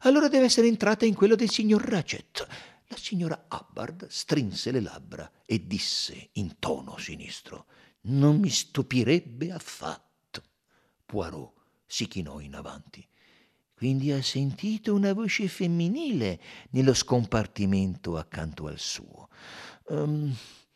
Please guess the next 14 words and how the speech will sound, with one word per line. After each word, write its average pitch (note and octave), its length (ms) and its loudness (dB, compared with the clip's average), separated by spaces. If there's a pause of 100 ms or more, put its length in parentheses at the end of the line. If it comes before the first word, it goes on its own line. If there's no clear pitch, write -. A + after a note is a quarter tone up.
(360)
non E3 260 4
so C4 520 -2
come D#3+ 300 2
lei G3+ 420 2
lo D#3 220 2
abbia E3+ 260 -4
indovinato, C#3+ 1000 -4
signor B2+ 520 -8
Poirot. - 500 -14 (320)
Non D#3 160 2
lo D#3 80 4
so G3 180 0
davvero, D#3+ 560 4
ma, E3+ 300 2